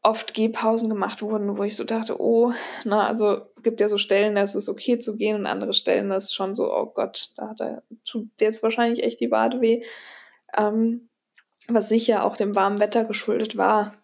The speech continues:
ähm, dass Leute zu wenig getrunken, vielleicht auch zu wenig Elektrolyte getrunken haben. Ähm, das war schon, fand ich, für so einen Lauf auffällig, aber kann natürlich auch wieder sein, einfach weil so viele Teilnehmende dabei waren,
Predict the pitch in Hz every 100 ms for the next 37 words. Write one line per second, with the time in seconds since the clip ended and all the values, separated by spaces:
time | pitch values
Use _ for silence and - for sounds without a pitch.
0 | _ - 202 208 208 220 - - - -
1 | 226 214 214 214 208 202 208 226 233 220
2 | 220 220 214 220 226 220 214 208 214 208
3 | 208 - 233 226 220 - - 214 220 214
4 | 214 220 226 - - - - - - _
5 | _ - 208 214 208 190 196 220 _ 214
6 | 208 214 208 - 196 196 202 - _ -
7 | 226 220 - 254 294 - 247 233 226 220
8 | 214 - 240 254 269 254 247 233 214 226
9 | 226 226 220 214 208 - 226 214 208 202
10 | 202 208 - 202 202 202 214 214 220 220
11 | - 190 190 - 190 95 92 95 69 -
12 | - _ _ _ - 190 185 196 202 196
13 | 190 196